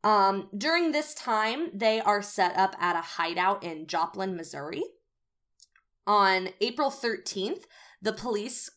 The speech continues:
come to raid the hideout.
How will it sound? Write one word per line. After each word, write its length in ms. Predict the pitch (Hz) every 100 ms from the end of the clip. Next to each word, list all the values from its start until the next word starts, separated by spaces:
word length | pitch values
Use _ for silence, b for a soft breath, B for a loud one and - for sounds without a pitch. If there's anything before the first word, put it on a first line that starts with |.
| -
come 440 | - 202 190 190
to 500 | - - 180 175 160 -
raid 440 | 196 190 170 160
the 100 | 160
hideout. 540 | - 160 123 120 123